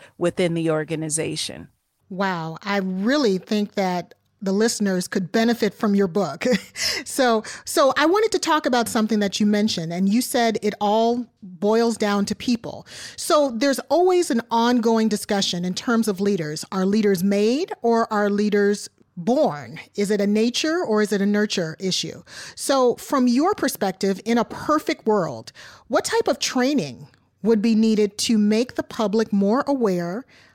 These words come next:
Speaker 2: of transformational leadership?
Speaker 1: I believe that leaders are created, they're developed.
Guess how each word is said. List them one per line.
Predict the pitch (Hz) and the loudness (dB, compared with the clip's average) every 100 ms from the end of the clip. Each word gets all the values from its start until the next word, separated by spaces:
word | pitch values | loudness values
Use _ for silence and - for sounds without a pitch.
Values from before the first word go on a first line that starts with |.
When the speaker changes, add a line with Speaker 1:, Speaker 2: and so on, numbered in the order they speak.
| _ - | _ -4
Speaker 2:
of | 220 | -4
transformational | - - 320 349 - - 220 180 175 175 160 | -2 -6 -2 -4 -4 0 0 0 -2 -6 -6
leadership? | 160 151 156 - - - - _ _ | -6 -8 -6 -8 -8 -14 -20 _ _
Speaker 1:
I | - 214 233 | -2 2 2
believe | 202 170 165 160 | 0 0 0 -2
that | 170 143 - | 0 0 -2
leaders | 170 175 165 156 156 - - | -2 -2 -2 -4 -4 -6 -4
are | 151 151 147 147 143 _ _ _ - | -2 -2 -2 -6 -10 _ _ _ -8
created, | 196 180 160 147 - - - | -2 0 0 0 -4 -8 -2
they're | 175 | -2
developed. | 160 151 143 151 131 - - - | -2 -4 -2 -2 -2 -6 -10 -12